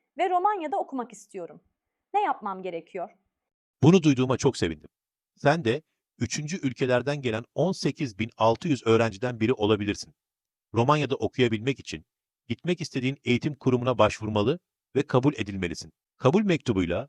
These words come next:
Speaker 2: Romanya'nın diplomatik misyonlarına ve konsolosluklarına giderek uzun süreli öğrenci vizesi almalısın. Öğrenci vizesiyle Romanya'ya giriş yaptıktan sonra Göçmenlik Genel Müfettişliğinden oturma izni talep etmen gerekiyor.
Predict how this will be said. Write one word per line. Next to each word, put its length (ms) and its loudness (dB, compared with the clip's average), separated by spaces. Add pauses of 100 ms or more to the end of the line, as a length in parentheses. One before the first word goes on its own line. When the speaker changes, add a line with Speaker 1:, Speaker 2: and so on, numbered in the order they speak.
(140)
Speaker 2:
Romanya'nın 540 0 (360)
diplomatik 560 -2
misyonlarına 680 -8 (400)
ve 100 2
konsolosluklarına 920 -2
giderek 440 -2 (280)
uzun 260 -4
süreli 340 -2
öğrenci 460 0
vizesi 280 -6
almalısın. 480 -6 (280)
Öğrenci 420 4
vizesiyle 400 -4
Romanya'ya 440 0
giriş 340 -4
yaptıktan 480 -2
sonra 420 -6 (460)
Göçmenlik 500 0
Genel 200 0
Müfettişliğinden 760 -6 (380)
oturma 400 -2
izni 340 -6
talep 320 -2
etmen 340 -4
gerekiyor. 400 -8